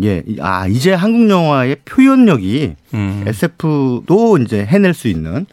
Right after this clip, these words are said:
Speaker 2: 음.
Speaker 1: 뭐 신과 함께라든가 뭐 다른 그 영화들 보면은 우리나라의 그 씨지 기술력이요.
Speaker 2: 세계적이죠.
Speaker 1: 예, 예.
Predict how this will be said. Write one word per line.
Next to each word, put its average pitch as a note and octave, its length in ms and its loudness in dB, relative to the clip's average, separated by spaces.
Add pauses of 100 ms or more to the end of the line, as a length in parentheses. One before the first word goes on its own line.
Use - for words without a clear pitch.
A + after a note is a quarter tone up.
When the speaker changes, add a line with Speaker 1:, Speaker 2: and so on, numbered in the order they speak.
Speaker 2:
음. G2+ 460 -6
Speaker 1:
뭐 G2 240 -8
신과 E3 280 -2
함께라든가 G#2+ 920 -2
뭐 F2+ 120 -6
다른 G#2+ 360 -4
그 F2 300 -6
영화들 A2+ 340 -2
보면은 G#2 420 -4
우리나라의 A2+ 560 -4
그 G2 80 -6
씨지 C#3+ 500 -6
기술력이요. E2+ 800 -10 (220)
Speaker 2:
세계적이죠. A#3 760 -4
Speaker 1:
예, G2+ 60 0
예. E2 480 -2